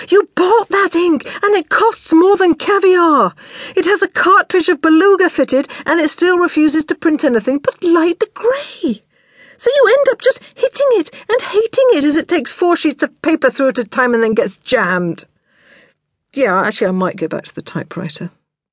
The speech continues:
Anyway, anyway, so here we are, sitting, trying to think up ideas. Every journalist asks, "How do you think up your ideas?"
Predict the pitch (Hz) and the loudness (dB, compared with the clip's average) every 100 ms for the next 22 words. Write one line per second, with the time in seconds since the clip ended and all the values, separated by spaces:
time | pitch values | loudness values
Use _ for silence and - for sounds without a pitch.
0 | _ _ _ _ _ _ _ _ 359 277 | _ _ _ _ _ _ _ _ 0 2
1 | 180 180 190 175 294 285 370 262 185 - | 2 0 0 0 0 2 4 4 2 -2
2 | - - - - 359 - 160 165 - - | -14 -18 -14 -4 -2 0 -2 -4 -8 -16
3 | _ _ - - 214 247 240 240 233 - | _ _ -14 -2 0 0 0 -2 -4 -4
4 | 180 185 175 175 160 151 147 139 67 - | -4 -2 -4 -4 -6 -4 -6 -6 -8 -14
5 | - _ _ _ _ _ _ _ _ _ | -18 _ _ _ _ _ _ _ _ _
6 | 311 339 392 349 196 160 139 139 - 139 | -6 0 0 0 0 0 -2 -6 -4 -6
7 | 135 - - - - _ _ _ - 392 | -6 -12 -18 -20 -20 _ _ _ -6 -2
8 | 403 415 381 359 - 190 220 190 170 165 | 0 0 0 0 0 -4 0 0 0 -2
9 | 254 359 311 180 - | -4 -2 -2 -4 -10